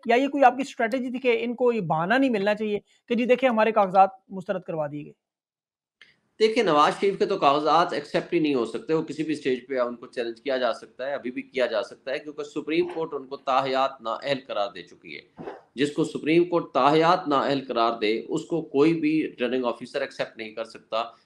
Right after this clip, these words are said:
Speaker 2: until and unless के उसमें कॉन्स्टिट्यूशन में अमेंडमेंट हो, आर्टिकल सिक्सटी टू वन एफ़ में, और उसमें पा-, ताहयात की बजाय उसमें पाँच साल लिखा जाए, फिर तो हो सकता है।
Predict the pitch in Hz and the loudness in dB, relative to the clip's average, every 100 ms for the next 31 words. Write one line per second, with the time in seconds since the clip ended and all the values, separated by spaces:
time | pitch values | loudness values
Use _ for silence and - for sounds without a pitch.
0 | _ - 139 147 151 139 117 123 139 135 | _ 2 2 2 0 2 2 2 0 -2
1 | - 110 120 143 147 123 123 - 127 156 | -2 -4 -4 -4 -4 -2 -2 -4 -6 -4
2 | 170 165 151 123 117 117 113 123 123 117 | -2 0 0 0 -2 -4 -4 0 0 0
3 | 107 107 117 - 117 117 107 107 - 139 | -4 -12 -14 -18 -8 -4 -2 -2 -2 -4
4 | - 123 110 - _ _ - 139 131 131 | -4 -4 -6 -6 _ _ 2 2 2 -2
5 | 117 - _ - 113 - 120 117 110 117 | -4 -4 _ 2 2 4 4 4 4 2
6 | 117 113 104 113 113 - _ _ 135 135 | 0 -2 2 4 2 0 _ _ -4 0
7 | 123 120 123 127 - 135 139 104 - 117 | -2 2 4 4 4 4 4 0 0 2
8 | 107 113 117 131 127 104 101 98 95 78 | 4 2 2 -2 0 -2 -4 -6 -4 -4